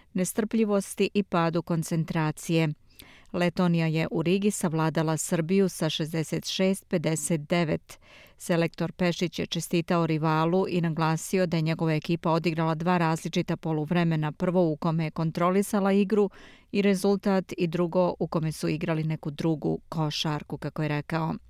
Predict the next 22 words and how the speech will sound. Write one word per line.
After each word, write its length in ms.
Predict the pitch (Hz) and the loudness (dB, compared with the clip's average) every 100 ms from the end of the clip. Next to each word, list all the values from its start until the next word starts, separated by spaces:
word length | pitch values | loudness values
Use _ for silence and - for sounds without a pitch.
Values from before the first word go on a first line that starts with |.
| - - - - - - - | -20 -20 -20 -20 -20 -18 -6
Australijski 720 | 185 180 202 180 170 - 170 | -4 -2 0 0 0 -2 -4
bumersi 640 | 151 196 208 214 - 233 | 2 4 4 2 0 -2
su 180 | - 175 | 0 0
ostali 400 | 170 - 175 165 | 0 0 -2 0
neporaženi 760 | 160 - 170 190 196 208 190 170 | -2 0 2 2 2 4 4 4
u 80 | |
svojoj 460 | 160 - 175 180 160 | 2 0 2 4 2
kvalifikacionoj 880 | 170 160 156 170 160 156 - 156 156 | 0 0 0 -2 -4 -4 -2 -2 0
grupi 320 | 165 156 160 | 0 0 -2
za 120 | 156 | -4
svetsko 400 | - 156 - 160 | -2 -4 -2 -6
prvenstvo 480 | 156 156 160 - 160 | -4 -2 -2 -2 -4
u 60 | 151 | 0
košarci 540 | 165 175 214 208 208 | 0 2 0 0 0
nakon 340 | 196 196 202 | 0 2 0
što 180 | 190 180 | 2 -2
su 160 | - 165 | -2 -2
u 60 | |
petak 380 | 160 170 175 - | 0 0 0 -2
uveče 320 | 175 175 - | 0 0 0
u 80 | 160 | -2
Melbourneu 540 | 156 175 185 202 202 | 0 0 4 4 4